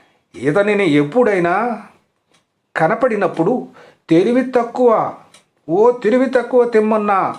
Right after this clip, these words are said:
అంటూ సంబోధిస్తే, పిలిస్తే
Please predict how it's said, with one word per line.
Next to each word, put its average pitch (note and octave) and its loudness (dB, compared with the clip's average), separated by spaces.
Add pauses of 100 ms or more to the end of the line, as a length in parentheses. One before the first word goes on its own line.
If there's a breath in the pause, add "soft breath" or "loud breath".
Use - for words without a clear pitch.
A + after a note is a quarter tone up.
(120)
అంటూ D3 -4
సంబోధిస్తే, D#3+ -2 (600)
పిలిస్తే G#3+ 0